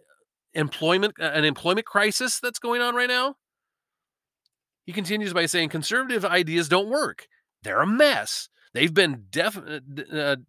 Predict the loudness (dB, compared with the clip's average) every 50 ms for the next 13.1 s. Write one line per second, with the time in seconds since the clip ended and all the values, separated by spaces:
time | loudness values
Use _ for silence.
0 | -10 -4 -4 -4 -2 0 0 0 2 2 0 2 4 4 6 6 6 4 2 0
1 | -2 -2 0 -2 -2 -4 -4 -6 -6 0 2 2 2 2 0 -4 -8 -10 -16 -18
2 | _ -8 -6 -6 -4 -4 -2 -2 -2 0 2 4 4 4 2 0 -4 -10 -18 -10
3 | -6 -4 0 2 2 2 0 -2 -8 -20 _ -20 -20 _ -8 -4 0 2 2 4
4 | 4 2 2 0 -2 -6 -4 -2 -2 -2 -2 -4 _ _ _ _ -18 -10 -2 2
5 | 2 2 2 0 -6 -8 -8 -6 -6 -8 -10 -12 -12 -16 _ _ _ _ _ -6
6 | -4 -2 -2 -2 -2 -4 -8 -8 -6 -6 -6 -2 2 4 4 4 4 2 0 2
7 | 2 2 0 _ _ _ _ -2 -2 -2 -2 -2 -4 -4 0 0 0 2 2 0
8 | 2 0 -2 -2 -2 -4 -6 -6 -6 -8 -6 -2 0 0 0 -2 -6 -10 -8 -4
9 | -2 -2 -2 -2 -4 -10 _ _ -20 _ _ _ _ _ _ -20 -20 -20 -20 -20
10 | _ _ _ _ _ _ -20 -16 -6 0 2 4 4 4 2 0 -4 -6 -4 -2
11 | -2 0 2 2 2 4 4 4 4 2 0 -6 -12 _ _ -14 -12 -12 -10 -8
12 | -8 -8 -6 -8 -10 -10 -10 -14 -14 -10 -6 -6 -6 -6 -8 -10 -10 -10 -10 -10
13 | -12 -12